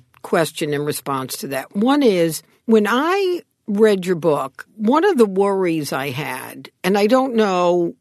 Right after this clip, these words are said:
I didn't see any of this, but I wondered if one of the criticisms of it could be that you're letting whites off the hook, um, in the way you're telling this story. Have, have there been conversations or criticism of the book in that way?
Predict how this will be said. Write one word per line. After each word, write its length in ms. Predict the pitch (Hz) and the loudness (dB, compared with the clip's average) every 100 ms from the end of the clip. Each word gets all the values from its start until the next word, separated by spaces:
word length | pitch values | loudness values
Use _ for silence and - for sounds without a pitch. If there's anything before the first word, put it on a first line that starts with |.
| _ | _
I 80 | 202 | 0
didn't 260 | 226 269 214 | 2 2 2
see 320 | - 285 269 | 0 2 2
any 240 | 175 156 139 | 2 -2 -10
of 120 | 151 | -8
this, 240 | 147 127 | -8 -8
but 300 | - 196 - _ | -2 -2 -2 _
I 100 | 196 | -2
wondered 680 | 202 254 349 285 220 190 175 - _ | 0 0 2 2 2 0 -6 -18 _
if 240 | 208 - | -2 0
one 220 | 226 226 233 | 2 4 2
of 140 | 202 | 2
the 100 | 180 | -2
criticisms 1200 | - 220 202 - 196 160 175 156 156 160 151 - - - | 0 0 0 -2 -2 -2 -2 -2 -2 -6 -8 -12 -6 -2
of 180 | 180 | 0
it 240 | 175 165 - | 0 -2 -6
could 280 | - 220 156 | -2 -2 -2
be 600 | 165 156 151 151 147 - _ - | -2 -2 -4 -6 -10 -16 _ -6
that 160 | 185 180 | -4 2
you're 140 | 180 | 2
letting 440 | 175 180 180 160 165 | 2 0 0 -2 -2
whites 420 | 165 185 - - | -2 -2 -4 -2
off 240 | 156 151 | -2 -2
the 120 | 139 135 | -6 -4
hook, 400 | 147 127 - _ _ | -4 -8 -16 _ _
um, 480 | 165 156 151 147 151 - _ | -2 -2 -4 -6 -12 -20 _
in 140 | 185 | -2
the 80 | 175 | -2
way 200 | 170 165 | 0 0
you're 220 | 160 160 | 2 -2
telling 480 | 151 156 147 147 143 | -2 -4 -4 -4 -6
this 140 | 143 - | -6 -8
story. 360 | - 156 139 | -4 -2 0
Have, 240 | 165 175 208 | -2 -4 -4
have 180 | 190 208 | -4 2
there 240 | 240 254 | 2 4
been 480 | 220 220 214 202 202 - _ | 2 2 2 -2 -6 -10 _
conversations 1040 | 220 185 185 - 185 185 185 202 196 180 | -2 -2 -4 -4 -2 -2 -2 -2 -4 -4
or 200 | 175 160 | -2 -2
criticism 680 | - 196 180 - 185 180 180 | -2 -2 -2 -2 -4 -2 -4
of 140 | 165 | -2
the 60 | 165 | -4
book 280 | 170 165 - | -2 -2 -2
in 100 | 165 | -2
that 200 | 160 175 | -2 -2
way? 320 | 170 160 | -4 -4